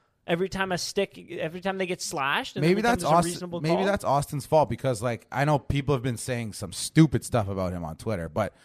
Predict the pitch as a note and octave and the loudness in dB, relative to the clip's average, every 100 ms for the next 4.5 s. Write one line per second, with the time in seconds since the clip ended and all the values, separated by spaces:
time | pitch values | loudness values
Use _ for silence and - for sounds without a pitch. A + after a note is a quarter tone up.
0 | _ D3+ D#3 C3+ C#3+ C3+ - - B2+ B2 | _ 0 4 6 6 4 0 2 4 4
1 | B2 - A#2 B2 B2 A#2 F#2+ A2 D3 B2+ | 0 -6 -4 0 0 -2 -2 0 0 -2
2 | A2 - _ _ _ E3 F3+ G3+ - - | -6 -10 _ _ _ -4 2 2 0 0
3 | E3+ E3+ A#2 D#3+ - C3 G#2+ - C3+ A#2+ | -2 0 6 6 6 -2 -6 -6 -4 -4
4 | A#2+ - - F#2 - | -6 -10 -10 -10 -12